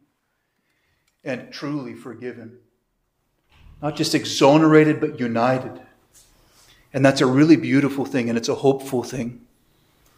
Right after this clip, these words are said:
Now, we could say then,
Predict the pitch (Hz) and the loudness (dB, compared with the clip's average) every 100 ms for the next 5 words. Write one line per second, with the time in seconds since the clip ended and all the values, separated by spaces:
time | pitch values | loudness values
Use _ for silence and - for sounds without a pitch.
0 | _ _ _ _ _ _ _ _ _ _ | _ _ _ _ _ _ _ _ _ _
1 | - 156 156 165 170 - - 233 240 196 | 2 6 6 4 -2 -2 4 6 6 2
2 | 139 127 135 151 | -2 -4 -6 -12